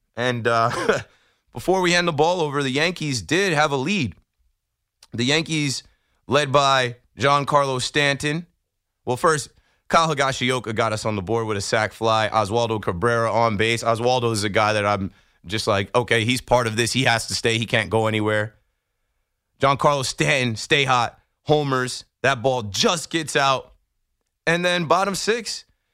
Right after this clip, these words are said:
Yankees are up three nothing. And, uh, we get into the seventh inning, and I look at the clock, the little Armatron clock,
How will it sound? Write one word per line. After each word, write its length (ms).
Yankees 380
are 160
up 280
three 200
nothing. 420
And, 300
uh, 460
we 140
get 140
into 160
the 80
seventh 400
inning, 360
and 120
I 80
look 180
at 80
the 80
clock, 420
the 60
little 200
Armatron 640
clock, 320